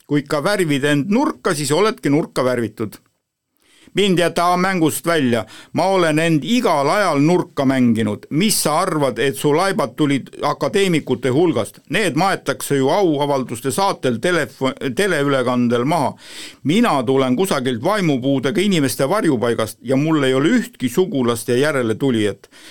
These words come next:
Seepärast ma su preparaadiks saingi.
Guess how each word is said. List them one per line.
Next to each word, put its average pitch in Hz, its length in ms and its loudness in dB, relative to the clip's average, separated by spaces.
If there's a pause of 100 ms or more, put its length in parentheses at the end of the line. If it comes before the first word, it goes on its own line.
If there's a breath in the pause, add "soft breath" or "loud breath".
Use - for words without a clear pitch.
Seepärast 151 640 -2
ma 147 120 0
su 143 240 -2
preparaadiks 135 800 -4
saingi. 120 520 -2